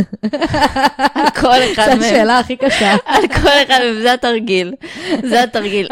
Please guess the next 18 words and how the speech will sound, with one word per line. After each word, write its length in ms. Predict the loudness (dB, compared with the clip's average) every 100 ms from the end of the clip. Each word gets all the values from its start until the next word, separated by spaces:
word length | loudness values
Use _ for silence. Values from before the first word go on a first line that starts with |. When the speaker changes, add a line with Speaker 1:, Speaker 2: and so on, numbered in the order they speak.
| 0
Speaker 1:
זה 160 | 2 2
ממש 240 | -2 -4
קל, 420 | -2 0 2 0 -2
כאילו. 480 | -2 0 2 0 -2 -4
Speaker 2:
וזה, 480 | -6 -4 0 2 2
האמת, 400 | 0 0 0 2
זה 140 | 2
לזכותה 380 | 2 2 0 2
Speaker 1:
חוץ 80 | 0
Speaker 2:
של 240 | 0 0
Speaker 1:
משי. 100 | 0
Speaker 2:
מנור. 240 | 0 0 -2 -4 -2
זה 120 | 0
לזכותה 400 | 0 -2 -2 0
של 180 | 0 -2
מנור 260 | 0 -2
שאני 280 | -2 -4 -4
אומרת 360 | -2 -2 -2